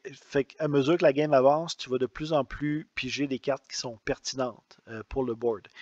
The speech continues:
Et éventuellement, tu vas avoir ramassé tellement de laine que tu vas pouvoir faire le Fireball Fatal ou le Earthquake Fatal. Tu vois, c'est, c'est son seul finisher dans le deck. C'est,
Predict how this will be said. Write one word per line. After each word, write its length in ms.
Et 160
éventuellement, 640
tu 140
vas 100
avoir 480
ramassé 420
tellement 300
de 120
laine 340
que 100
tu 180
vas 100
pouvoir 320
faire 440
le 300
Fireball 640
Fatal 540
ou 80
le 100
Earthquake 460
Fatal. 500
Tu 80
vois, 80
c'est, 160
c'est 220
son 160
seul 180
finisher 500
dans 120
le 80
deck. 180
C'est, 180